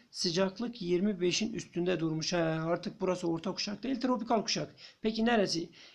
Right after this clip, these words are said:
Eğer bakın şuradaki kolonların, yağış kolonların başını, başını şöyle birleştirdiğinizde M harfi, şunu silelim.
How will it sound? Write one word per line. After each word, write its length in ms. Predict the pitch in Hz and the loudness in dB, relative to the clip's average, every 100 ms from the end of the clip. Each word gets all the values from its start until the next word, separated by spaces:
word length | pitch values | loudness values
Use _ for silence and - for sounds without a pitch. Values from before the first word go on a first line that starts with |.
| _ | _
Eğer 280 | 175 208 214 | 0 2 2
bakın 220 | 233 226 | 0 2
şuradaki 800 | 190 - 233 208 202 240 214 - - - _ _ | 2 0 2 0 2 0 0 -2 -8 -20 _ _
kolonların, 500 | - 196 208 208 226 | 2 6 6 6 6
yağış 360 | 214 196 240 | 4 4 4
kolonların 640 | - 196 190 185 196 220 156 | 2 2 4 4 4 2 2
başını, 800 | 175 180 - 202 220 202 - 170 | 2 4 2 2 2 0 -2 2
başını 340 | 214 208 208 | 2 4 2
şöyle 520 | 214 214 202 190 185 - - _ - | 2 2 4 4 2 -6 -20 _ -2
birleştirdiğinizde 1400 | 160 175 190 - - 180 165 180 180 185 170 196 151 - _ _ | 4 6 6 2 2 2 4 4 4 4 4 2 2 -6 _ _
M 220 | 175 208 214 | 0 4 4
harfi, 260 | 185 165 | 2 0
şunu 220 | 151 214 | 0 0
silelim. 520 | 202 196 202 185 208 | 0 2 4 4 2